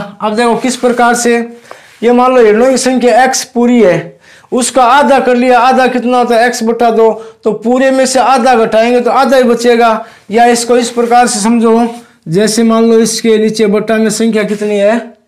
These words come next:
एक है, तो एक और दो का लघुत्तम कितना आ जाएगा?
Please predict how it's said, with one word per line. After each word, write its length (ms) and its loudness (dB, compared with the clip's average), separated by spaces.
एक 340 2
है, 180 -2
तो 180 -2
एक 420 2
और 160 2
दो 200 2
का 140 0
लघुत्तम 480 0
कितना 300 -2
आ 40 0
जाएगा? 500 0